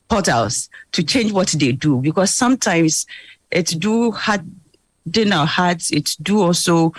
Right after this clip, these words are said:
uh, put us in that light that we wouldn't want to even come out to say anything about the region. But I know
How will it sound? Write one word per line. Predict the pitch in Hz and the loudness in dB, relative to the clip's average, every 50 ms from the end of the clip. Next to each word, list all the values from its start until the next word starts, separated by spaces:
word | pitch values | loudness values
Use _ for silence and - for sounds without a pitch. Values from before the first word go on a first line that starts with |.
| - - - - _ - | -10 -20 -20 -12 _ -4
uh, | - - 170 175 - - | -2 0 0 -2 -2 -2
put | - 247 - - - | -2 -2 0 0 0
us | 202 196 - - | 0 0 0 0
in | 180 170 165 | 2 2 2
that | 156 175 180 185 170 - - - - _ _ _ _ _ _ _ _ _ _ - | 2 0 0 0 -2 -4 -4 -6 -8 _ _ _ _ _ _ _ _ _ _ -2
light | 185 180 185 208 190 170 165 - 120 | 0 0 2 2 2 0 -2 -2 -2
that | 160 165 180 | -2 0 2
we | 175 | 2
wouldn't | 160 160 160 165 165 156 - 165 185 208 185 233 220 | 2 2 2 2 -2 -4 -4 -2 0 2 2 2 4
want | 202 180 185 175 | 4 2 2 0
to | - - | 0 0
even | 175 170 165 170 156 | 0 0 0 -2 -2
come | - - 160 160 | 0 2 2 4
out | 151 147 147 | 2 2 2
to | - 156 | 0 0
say | 139 - - 165 170 | 0 0 2 2 2
anything | 160 156 160 156 - 147 139 135 131 - - - - - - _ _ _ _ _ _ | 4 2 2 2 0 0 2 2 0 -2 -8 -16 -20 -20 -20 _ _ _ _ _ _
about | - 160 165 185 202 175 | -2 0 2 2 2 2
the | 143 131 | 2 0
region. | 131 123 147 139 - 135 120 117 - - _ _ | 2 0 0 0 0 -2 -2 -4 -6 -12 _ _
But | - 160 156 | -2 0 2
I | 156 | 2
know | 156 160 190 226 190 135 135 | 2 4 4 4 2 2 0